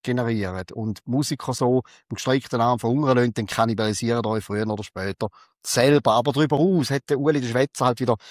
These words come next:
den Dramafilter über allem. Man könnte wirklich meinen, äh,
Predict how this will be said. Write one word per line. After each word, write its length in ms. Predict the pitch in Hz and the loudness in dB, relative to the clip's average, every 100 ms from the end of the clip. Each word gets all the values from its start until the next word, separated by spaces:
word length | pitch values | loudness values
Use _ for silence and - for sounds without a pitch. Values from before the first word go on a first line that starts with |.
| - - _ | -20 -20 _
den 100 | - - | -4 -2
Dramafilter 800 | 107 101 143 143 123 117 - 123 | 0 2 2 0 -2 -4 -2 -4
über 220 | 104 87 | -2 -2
allem. 260 | 107 120 | 0 0
Man 100 | 117 | -2
könnte 220 | - 113 123 | -2 -2 -2
wirklich 240 | - 113 | -2 2
meinen, 440 | 107 113 110 104 98 _ _ _ _ _ _ _ _ | 4 4 2 0 -6 _ _ _ _ _ _ _ _
äh, 240 | 101 - | -14 -12